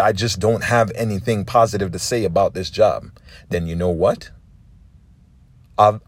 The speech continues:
other than you knowing that is a sign, you're also being aware that you're accepting something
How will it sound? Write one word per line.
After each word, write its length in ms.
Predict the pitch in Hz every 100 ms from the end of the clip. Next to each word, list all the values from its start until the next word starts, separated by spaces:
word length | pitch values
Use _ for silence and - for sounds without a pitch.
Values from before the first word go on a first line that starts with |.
| _
other 260 | - 113 131
than 280 | 127 123 113
you 240 | 101 120
knowing 340 | 107 110 104 98
that 220 | 104 98 _ _
is 220 | - 104
a 60 | 87
sign, 480 | - 101 117 147 175 - _ _ _ _ - -
you're 180 | 107 -
also 640 | 117 120 - 110 95 90 - _ _ _ - _ _ -
being 320 | 120 117 104
aware 400 | 101 95 131 131
that 200 | 98 101
you're 140 | 98 92
accepting 560 | 87 - 175 - 117
something 540 | 95 - 82 87 98